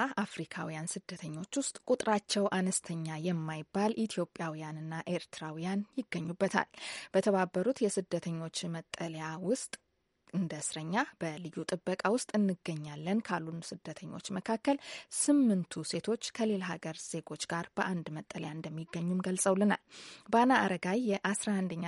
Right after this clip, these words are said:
ክፍል ትምህርቷን እንዳጠናቀቀች ከኤርትራ ወደ ኢትዮጵያ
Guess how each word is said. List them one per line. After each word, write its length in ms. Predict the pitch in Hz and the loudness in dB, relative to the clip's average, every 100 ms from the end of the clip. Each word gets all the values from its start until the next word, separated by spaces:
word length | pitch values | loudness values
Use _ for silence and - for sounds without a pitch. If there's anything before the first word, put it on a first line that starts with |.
| 165 | -6
ክፍል 240 | - 170 | -8 -10
ትምህርቷን 520 | - 170 165 - 156 | -6 -6 -6 -8 -2
እንዳጠናቀቀች 920 | 185 170 156 - - 196 208 - 269 - - - - | 0 0 -4 -6 -2 -2 0 0 2 0 -8 -6 2
ከኤርትራ 420 | - 254 - 214 214 - | 6 4 4 2 2 2
ወደ 160 | 190 165 | 0 0
ኢትዮጵያ 420 | 147 - - 180 | -4 -6 -4 -4